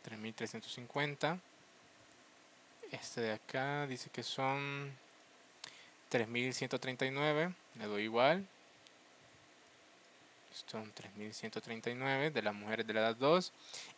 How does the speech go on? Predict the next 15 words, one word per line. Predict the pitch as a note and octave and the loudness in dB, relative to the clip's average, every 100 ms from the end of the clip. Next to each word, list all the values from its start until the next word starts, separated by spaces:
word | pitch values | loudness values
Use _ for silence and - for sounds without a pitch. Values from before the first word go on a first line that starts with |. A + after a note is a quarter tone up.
| - | 2
Y | E3 | 6
de | F3 | 10
las | F3+ F3+ | 10 10
mujeres | E3+ D#3 D3+ | 8 6 8
de | |
edad | C#3+ C#3+ C#3 | 10 8 6
tres, | C3 B2 B2 C3+ - - - - - - - - - - - - - B2+ | 6 8 8 4 -6 -18 -20 -20 -20 -20 -20 -20 -20 -20 -20 -20 -20 -4
dice | A#2 - | -2 -2
que | B2 | -2
son | - B2 | 0 2
los | A#2+ | 2
dos | G#2+ | 0
mil | G#2+ A#2 B2+ | -2 -2 -2
setecientos | A#2+ - - A2+ B2 | -6 -8 -10 -8 -6
veinte. | A2 - - | -6 -6 -10